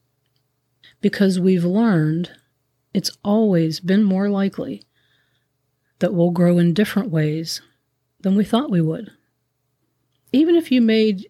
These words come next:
your vows to God or as a promise to Source, I have absolutely no doubt at all that that loving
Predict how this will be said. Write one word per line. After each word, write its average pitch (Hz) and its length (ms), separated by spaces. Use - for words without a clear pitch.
your 190 220
vows 180 640
to - 140
God 208 420
or 165 540
as 175 140
a 170 40
promise 196 460
to - 120
Source, - 540
I 196 100
have 208 340
absolutely 190 680
no 175 260
doubt 196 300
at 180 100
all 180 460
that 165 120
that 190 220
loving 220 600